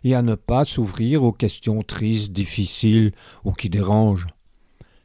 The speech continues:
La positivité toxique est donc celle qui nie ou déplace sciemment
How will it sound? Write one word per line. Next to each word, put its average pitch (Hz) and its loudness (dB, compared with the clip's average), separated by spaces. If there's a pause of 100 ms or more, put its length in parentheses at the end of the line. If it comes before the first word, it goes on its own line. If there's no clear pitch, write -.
(140)
La 113 2
positivité 127 2
toxique 156 0
est 147 4
donc 147 0
celle 156 0
qui 147 -2
nie 175 2
ou 147 2
déplace 143 0
sciemment 196 2